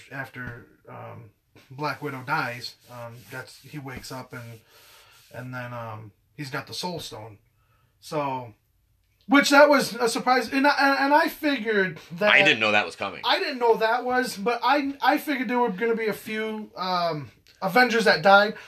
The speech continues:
Speaker 1: I figured it was either, the big ones, it was either gonna be Captain America or, or Iron Man. I, I figured one of them
Speaker 2: Yep.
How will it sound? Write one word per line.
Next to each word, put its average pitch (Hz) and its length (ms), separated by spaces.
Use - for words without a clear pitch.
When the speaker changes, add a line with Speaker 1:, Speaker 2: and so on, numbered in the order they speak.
Speaker 1:
I 226 120
figured 294 340
it 285 80
was 226 180
either, 226 400
the 180 120
big 254 240
ones, 262 320
it 220 80
was 202 160
either 220 160
gonna 208 180
be 180 100
Captain 226 380
America 220 640
or, 196 580
or 180 480
Iron 170 240
Man. 135 160
I, 143 200
I 160 80
figured 214 400
one 214 160
of 220 80
them 202 240
Speaker 2:
Yep. 175 120